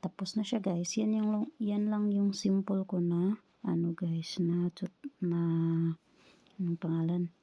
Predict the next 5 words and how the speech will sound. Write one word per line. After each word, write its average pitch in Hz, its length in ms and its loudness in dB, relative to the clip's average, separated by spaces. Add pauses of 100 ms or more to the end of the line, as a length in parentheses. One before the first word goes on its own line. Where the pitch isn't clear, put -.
(100)
Na 185 80 0
thumbnail. 165 640 0 (320)
Tapos, 214 720 -4
text - 320 -6
tayo. 156 400 -6